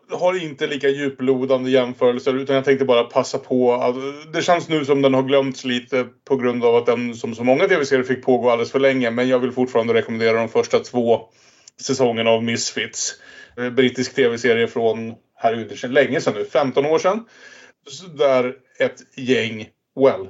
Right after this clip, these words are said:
mis-, brittiska Misfits landar i en elektrisk storm och får olika o-, eh, superkrafter, varav en såklart som, eh, pojken Simon, spelad av Ivan Rayon, som alla kommer ihåg som den värsta psykopaten av alla hemska psykopater på Game of Thrones,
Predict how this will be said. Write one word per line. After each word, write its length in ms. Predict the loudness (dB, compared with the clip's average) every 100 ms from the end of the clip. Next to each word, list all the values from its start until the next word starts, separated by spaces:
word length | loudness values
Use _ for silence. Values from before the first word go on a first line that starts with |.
| -10
mis-, 320 | -2 -2 0 -2
brittiska 480 | -4 -2 -2 0
Misfits 680 | 0 -2 -2 -4 -6 -8 -10 -14 _ _ _
landar 440 | 0 2 4 2 2
i 60 |
en 100 | 2
elektrisk 420 | 0 0 -2 -8 -8
storm 420 | -2 0 0 -4
och 160 | -8
får 240 | -4 -4 -4
olika 460 | -6 -4 -2 0
o-, 280 | 0 -2 0
eh, 340 | 0 0 0 0
superkrafter, 640 | -2 -2 0 0 2 0
varav 440 | 2 2 4 4
en 340 | 4 2 0 -8 _
såklart 600 | -4 0 2 2 0 -14
som, 360 | -4 0 0 0
eh, 140 | -2 -2 _ _ _ _
pojken 460 | 0 0 0 -4 -4
Simon, 480 | 0 2 2 -2 -8
spelad 360 | 0 2 4
av 360 | 2 0 -4 -4
Ivan 320 | 0 2 2
Rayon, 420 | 2 2 2 0
som 280 | -4 -4 0
alla 260 | 0 2 0
kommer 300 | 0 -2 0
ihåg 380 | 0 0 -2 -2
som 280 | -2 0
den 120 | 0 2
värsta 320 | 0 0 0
psykopaten 580 | 2 0 2 0 0 0
av 120 | 2
alla 240 | 4 2
hemska 240 | 0 -4 -8
psykopater 480 | -8 -4 -2 -2
på 60 | -4
Game 220 | -4 -4
of 60 | -2
Thrones, 400 | -2 -2 -8